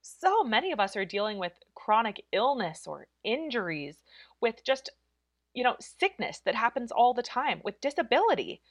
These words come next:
So many of us, most of us, all of us. And so it's, it's easy to think, you know, to hear our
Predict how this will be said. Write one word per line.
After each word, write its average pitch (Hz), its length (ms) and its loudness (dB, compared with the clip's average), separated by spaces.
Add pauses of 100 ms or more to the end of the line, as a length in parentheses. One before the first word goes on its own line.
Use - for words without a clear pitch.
(180)
So 440 500 6
many 415 280 2
of 190 100 2
us, - 400 -4
most 320 440 4
of 185 100 0
us, - 300 -14 (100)
all 262 280 8
of - 80 0
us. - 340 -6 (720)
And 294 140 0
so 294 300 4 (180)
it's, - 320 -4 (560)
it's 285 220 -4
easy 349 360 -2
to 285 80 -2
think, 208 320 -6
you 220 60 -6
know, 190 120 -6
to 202 120 -12
hear 233 340 -4
our 185 360 0